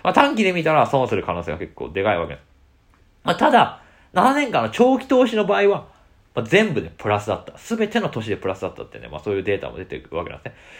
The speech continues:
だから短期投資で見るんじゃなくて、長期投資をするときに、ピービーアールを見るのはすごく有効な指標なんですよってね、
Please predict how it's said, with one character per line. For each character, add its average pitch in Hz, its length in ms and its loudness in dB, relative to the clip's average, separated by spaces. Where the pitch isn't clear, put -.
だ 240 80 8
か 220 80 6
ら 214 60 -4
短 330 260 -2
期 - 140 -16
投 320 220 6
資 185 100 -2
で 131 80 2
見 139 120 0
る 135 120 4
ん - 40 -4
じ 104 60 -4
ゃ 101 40 -2
な 101 40 -4
く 101 80 -4
て、 - 80 -10
長 277 280 4
期 277 120 -2
投 269 180 2
資 240 100 2
を 220 100 4
す 226 40 0
る 226 100 4
と 220 100 0
き 220 60 -6
に、 208 180 -6
ピ 165 220 2
ー - 20 0
ビ 170 140 2
ー 165 80 6
ア 147 40 6
ー - 20 4
ル 113 100 2
を 98 60 -2
見 110 120 -2
る 120 120 -2
の 80 80 -8
は 73 100 -10
す - 100 -16
ご 95 80 -6
く 87 60 -6
有 87 200 -4
効 107 160 -4
な 101 60 -4
指 98 100 -10
標 110 180 -4
な 110 60 -6
ん 104 40 -8
で 90 80 -12
す - 80 -12
よ 82 100 -4
っ - 60 -8
て - 120 -20
ね、 - 120 -20